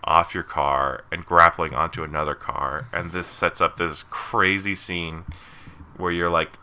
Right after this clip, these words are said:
jumping between moving cars and, like, grappling to them and swinging around and smashing motorcycles into walls that explode.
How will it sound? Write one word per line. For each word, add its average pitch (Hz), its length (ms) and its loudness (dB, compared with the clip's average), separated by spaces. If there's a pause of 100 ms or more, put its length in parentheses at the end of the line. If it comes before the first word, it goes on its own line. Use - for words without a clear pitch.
(160)
jumping 98 420 0
between 90 280 -4
moving 87 320 -2
cars 80 580 2
and, 87 180 -6
like, 76 240 0
grappling 85 520 6
to - 180 -6
them 80 360 -4
and 85 120 -10
swinging 87 380 -4
around 78 680 0
and 80 140 -14
smashing 95 480 2
motorcycles 87 580 2
into 85 160 -2
walls 82 400 0
that 76 100 -6
explode. 76 680 -8